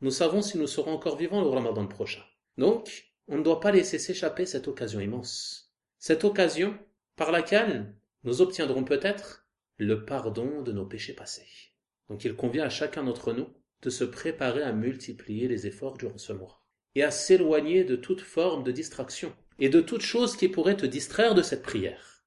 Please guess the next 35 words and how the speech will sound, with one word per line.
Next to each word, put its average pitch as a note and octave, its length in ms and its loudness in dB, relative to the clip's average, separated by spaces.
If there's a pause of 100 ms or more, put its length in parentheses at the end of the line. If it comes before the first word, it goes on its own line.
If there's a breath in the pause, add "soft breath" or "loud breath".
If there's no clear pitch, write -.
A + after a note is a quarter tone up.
(220)
Car C#3 140 -2
cette G3+ 240 4
prière, G3+ 320 4
elle E3 100 4
fait E3+ 140 0
partie, F3 300 -4
comme E3+ 180 -2
on E3 100 0
a E3 80 0
dit, F#3 120 -2
des D#3+ 100 2
provisions G3 680 4 (400)
que - 80 -6
tu C3+ 160 -4
vas C3 120 4
prendre D#3+ 360 -6
pour A#2 200 -4
l'au-delà. B2 500 -2 (320)
Tu - 100 -10
ne B2 40 -6
dois C3+ 100 6
donc C#3 240 0
pas - 440 0 (260)
te - 80 0
laisser D#3 280 6
distraire G3 480 0
par D#3+ 140 0
des D#3+ 100 4
choses F#3+ 260 2
de D#3+ 80 0
ce - 140 -4
bas D3+ 160 0
monde E3+ 360 -4 (300)
au B2+ 120 0
détriment C3 540 0